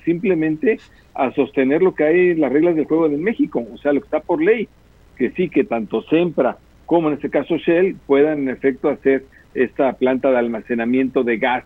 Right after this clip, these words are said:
en Ensenada y puedan llegar a exportar. Es eso, eso por el parte de, de, de gas.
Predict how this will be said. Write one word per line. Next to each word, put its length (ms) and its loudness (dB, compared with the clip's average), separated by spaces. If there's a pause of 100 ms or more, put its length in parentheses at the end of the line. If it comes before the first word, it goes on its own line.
en 160 -6
Ensenada 580 -2 (260)
y 80 -4
puedan 220 0
llegar 180 4
a 20 -2
exportar. 440 -2 (540)
Es 160 -6
eso, 300 0
eso 220 -2
por 160 0
el 60 -2
parte 320 -2
de, 200 4
de, 160 -2
de 140 0
gas. 180 0